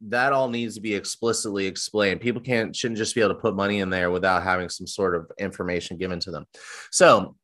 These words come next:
if you've been paying attention to my channel, this, I said this is happening all over. I was able to lock up some capital in Voyager, making over eight percent on U S D C, which is the stable coin in good standing with the government, as far as we know anyways.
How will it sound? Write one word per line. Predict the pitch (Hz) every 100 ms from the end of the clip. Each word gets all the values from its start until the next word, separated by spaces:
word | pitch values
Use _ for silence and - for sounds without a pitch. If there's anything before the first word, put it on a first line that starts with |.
| -
if | 131
you've | 170
been | 185 175
paying | 208 208
attention | 185 185 151
to | 175
my | 170
channel, | - 165 160 165 160 139
this, | 147 -
I | 143
said | 139 160
this | 151 143
is | 120
happening | 139 135 131 117
all | 110 104
over. | 151 143 147 147 143 - -
I | 131
was | 151 165
able | 170
to | 165
lock | 135 139 139
up | 147 143
some | - 117
capital | 139 139 139 135
in | 117
Voyager, | 123 135 123 135 131
making | 120 120 123
over | 120 120
eight | - 123 -
percent | 135 - 123 123
on | - 113 110
U | 120
S | 123 120
D | 117
C, | 113 - 127 127
which | 113 110
is | 127 120 107
the |
stable | - 127 131
coin | - 135 127
in | 107
good | 127 135
standing | - 131 131 117
with | 139 180
the |
government, | 175 165 156 147
as | - 117
far | - 117 117 117
as | 113 107
we | 104 101
know | 107 165 147 143
anyways. | 110 98 98 113 139